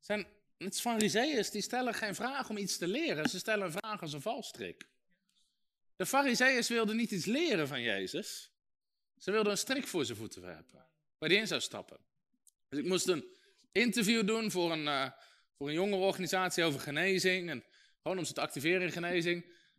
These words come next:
En voorgangers mochten dan vragen stellen. Nou, de meesten stelden niet een vraag om iets te leren. Ze stelden een vraag om een strik te spannen voor je voeten.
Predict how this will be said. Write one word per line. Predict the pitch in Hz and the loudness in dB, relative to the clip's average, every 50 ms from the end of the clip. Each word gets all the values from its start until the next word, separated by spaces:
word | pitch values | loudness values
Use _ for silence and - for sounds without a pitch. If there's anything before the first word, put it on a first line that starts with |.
| _ _ _ | _ _ _
En | - 170 165 | -4 -4 -2
voorgangers | - 220 277 330 339 220 233 240 226 226 208 - | 0 0 2 2 2 2 2 0 0 -2 -2 0
mochten | 220 202 180 - - 185 | 0 -2 -2 -2 -2 -2
dan | 175 170 156 | 0 0 -2
vragen | - - 180 190 196 202 190 170 - 147 | -2 -2 0 2 4 4 4 2 0 -4
stellen. | - - - 127 101 85 - - - - - - - - _ _ _ _ _ _ _ _ _ _ _ _ _ _ | -6 -2 0 0 -2 -2 -4 -10 -16 -18 -20 -20 -20 -20 _ _ _ _ _ _ _ _ _ _ _ _ _ _
Nou, | - 233 285 311 311 - - - - - | 2 4 6 6 6 4 -2 -10 -20 -20
de | - 196 262 285 | -8 -2 2 4
meesten | 330 381 427 415 392 - 370 359 | 4 6 6 4 4 4 2 2
stelden | - 349 320 330 339 311 | 4 4 6 6 6 4
niet | 320 370 330 370 | 2 2 2 2
een | 381 285 | 2 2
vraag | 277 339 339 320 294 226 | 2 2 2 2 0 0
om | 202 233 | 0 -2
iets | 240 220 - | -2 -2 0
te | - 233 | 0 2
leren. | 247 311 349 254 156 135 135 | 2 4 4 2 2 2 0
Ze | 165 175 | -2 -4
stelden | - - 240 247 247 220 214 202 | -2 -2 -2 0 0 -2 -2 -4
een | 190 165 | -4 -6
vraag | 170 220 277 311 277 208 143 170 | -6 -6 -6 -4 -6 -6 -6 -6
om | 165 165 151 | -6 -6 -6
een | 151 135 117 - _ _ _ _ _ | -6 -8 -10 -14 _ _ _ _ _
strik | - - - 311 415 - | -20 -2 4 4 4 4
te | - - | 4 0
spannen | 165 - 160 139 123 117 - | -2 0 0 0 0 -2 -2
voor | 143 | -2
je | 139 135 | -2 0
voeten. | 139 190 180 - - 92 | 0 -2 -2 -4 -6 -12